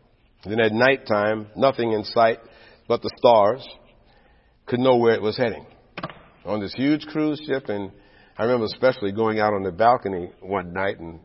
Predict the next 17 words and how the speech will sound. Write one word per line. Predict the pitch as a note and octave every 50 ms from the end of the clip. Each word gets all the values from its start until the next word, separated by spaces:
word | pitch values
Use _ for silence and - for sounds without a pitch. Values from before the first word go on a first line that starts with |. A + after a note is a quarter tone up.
| _ _ _ _ -
looking | - F#2+ F#2 - F2 F2+ F2+
out. | E2+ F#2 G2 G2 F#2+ G2+ -
The, | F2 F2+ - -
the, | E2+ E2+ E2 E2+ E2
uh, | E2 E2 D2+ D#2 F2 - _ _ _ _ _ _ _ _ -
the | D#2 E2 E2+
room | F2 G2 A2 A2 G2
that | F#2 F2 E2+
we | F2 E2+ D#2
had | F#2 F#2 F2 E2+
was | E2+ E2 F2
on | F#2 F2+ F2 E2+
the | E2 E2 E2 _ _ _ _ _ _ _ _ _ _ _ _ -
outer | F2+ G2+ G2+ F2 E2
part | D#2+ - - F#2 F2 F2 F2+
of | E2+ E2 D#2+
the | E2